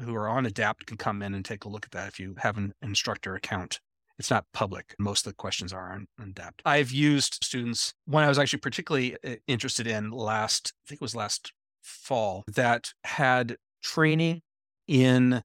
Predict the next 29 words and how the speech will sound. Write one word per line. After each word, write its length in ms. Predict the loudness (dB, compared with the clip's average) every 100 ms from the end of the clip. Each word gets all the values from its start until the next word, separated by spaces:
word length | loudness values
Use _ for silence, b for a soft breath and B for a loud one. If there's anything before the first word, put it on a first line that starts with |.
| b b _ -8
tutoring 560 | -2 0 4 6 4
for 560 | 0 -6 -4 -4 -4 -6
standardized 640 | -4 0 2 2 2 0 -4
tests. 340 | -6 -4 -6 -2
And 120 | 4
maybe 160 | 6 6
the 120 | 2
need 200 | 2 0
for 100 | -2
this 200 | -2 -2
is 80 | 0
changing 440 | 0 4 4 4
a 60 | 2
little, 240 | 0 -4 -12 _ _ -12
little 100 | -6
bit 200 | -4 -4
because 260 | -6 -4 -4
standardized 500 | -6 -6 -8 -6 -6
tests 280 | -6 -6
are 60 | -6
coming 240 | -8 -8
out 120 | -10 -10
of, 200 | -14 -8
or 200 | -6 -6 -4
more 180 | -4 -4
passe. 460 | -4 -2 0 0 -2 _ _ -8
Uh, 60 |
but 320 | 0 2 2 -4 _ _ _ _ _ _ 2
the, 440 | 6 6 6 2